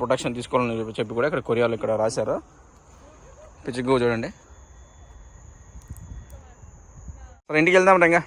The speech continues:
టైమ్ అవుతుంది, మళ్ళీ సైకిల్ తొక్కొద్దు. సరే వెళ్దాం పద.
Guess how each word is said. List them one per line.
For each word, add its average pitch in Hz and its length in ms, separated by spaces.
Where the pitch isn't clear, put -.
టైమ్ 165 180
అవుతుంది, 151 300
మళ్ళీ 156 180
సైకిల్ 165 220
తొక్కొద్దు. 160 280
సరే 151 160
వెళ్దాం 190 240
పద. 196 100